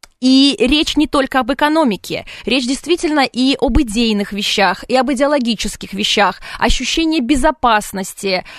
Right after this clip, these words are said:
А экологические тренды — это важно, потому что действительно, а, счастливый человек хочет дышать чистым воздухом, незагазованным, а, без примесей, без выбросов. Он хочет пить, э,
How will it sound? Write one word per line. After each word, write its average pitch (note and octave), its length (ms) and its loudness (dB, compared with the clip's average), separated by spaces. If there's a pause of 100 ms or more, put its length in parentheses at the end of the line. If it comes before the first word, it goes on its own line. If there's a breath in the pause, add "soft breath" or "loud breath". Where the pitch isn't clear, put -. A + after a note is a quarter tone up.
(120 loud breath)
А A3+ 280 4
экологические D#4 800 -2
тренды — C#4 380 2
это A3 180 0
важно, A#3+ 400 2
потому G#3+ 280 0
что - 100 -12
действительно, B3 640 -2 (200 loud breath)
а, G#3+ 180 2
счастливый E4+ 400 -2
человек B3 420 0
хочет B3 300 -4 (160)
дышать A#3+ 400 0
чистым D#4+ 420 -2
воздухом, A#3+ 540 0
незагазованным, B3 840 0 (200 loud breath)
а, G#3 220 2
без A3+ 340 -4
примесей, B3+ 480 0
без G#3 200 2
выбросов. A#3+ 500 0
Он A#3 100 -6
хочет A#3+ 260 -6
пить, C#4 360 -4
э, A#3 180 2